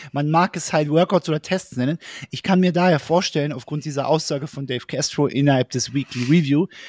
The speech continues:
dass diese ursprüngliche Änderung in, wir nennen es Tests, von Dave Castro ausgegangen ist. Weil Boss ja wieder zurückgegangen ist jetzt dahingehend. Aber Dave Castro ist wieder involviert, in die Planung der Games.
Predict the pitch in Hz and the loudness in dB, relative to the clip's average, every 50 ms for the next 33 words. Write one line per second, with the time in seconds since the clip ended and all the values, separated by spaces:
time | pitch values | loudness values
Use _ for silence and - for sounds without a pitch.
0 | - - - - 143 135 - - - 139 123 135 165 - - 170 202 233 - - | -20 -12 -4 -2 -2 -2 -2 -4 -10 -6 -4 -4 -4 -2 0 0 0 0 0 0
1 | 233 208 233 - - 160 - - 170 202 190 175 131 104 117 113 - - - 143 | 2 2 2 2 0 -6 -4 -2 0 2 2 2 0 0 -6 -8 -8 -4 -2 -2
2 | 147 139 127 135 135 147 151 170 165 165 143 117 - - - - - - - - | -2 0 -2 -2 0 2 2 2 2 0 -2 -4 -8 -12 -12 -10 -8 -8 -8 -8
3 | - - - _ _ _ _ _ _ - - - 147 147 135 151 143 - - - | -10 -12 -14 _ _ _ _ _ _ -10 -4 -2 -2 2 2 2 0 0 -2 -4
4 | 180 170 180 - - 170 143 - 117 117 - - - 117 120 117 117 117 - 110 | -2 -2 -2 -2 0 0 0 2 0 -2 -4 -6 -8 -6 -6 -4 -4 -4 -6 -8
5 | 113 - - - _ _ _ _ _ _ _ _ _ _ _ _ _ _ _ _ | -10 -12 -14 -20 _ _ _ _ _ _ _ _ _ _ _ _ _ _ _ _
6 | _ _ - 135 135 123 147 156 165 165 - - 165 151 160 151 147 - - - | _ _ -8 -8 -8 -4 0 0 0 2 2 0 -2 0 0 -2 -4 -4 -4 -4
7 | 147 170 - - 135 123 123 110 110 107 101 - - 113 104 - - 120 117 117 | -4 -4 -4 -4 -8 -8 -6 -4 -4 -4 -4 -4 -6 -6 -6 -6 -8 -6 -6 -6
8 | 107 104 - - 110 98 - _ - - - - _ - - 127 143 147 190 277 | -6 -8 -8 -8 -8 -8 -10 _ -20 -20 -20 -20 _ -6 -2 -2 0 0 -2 -4
9 | - _ _ - _ _ - 143 143 - - - 175 175 - - 214 180 156 127 | -4 _ _ -20 _ _ -6 -6 -6 -4 -2 -2 -2 -2 -2 -2 -2 -2 -2 -2
10 | 135 151 165 180 170 143 151 151 135 147 147 139 120 147 185 185 131 - - - | -6 -4 -2 -2 0 0 -2 -4 -2 -4 -4 -4 -6 -4 -2 -2 -2 -4 -6 -18
11 | _ _ _ _ _ - 143 143 131 139 - - - 147 151 160 165 175 180 175 | _ _ _ _ _ -8 -8 -6 -6 -8 -10 -10 -6 -2 0 0 0 0 0 -2
12 | 165 147 135 139 151 160 170 143 120 107 - - - - | -2 -4 -4 -2 0 2 2 2 0 -4 -6 -10 -10 -12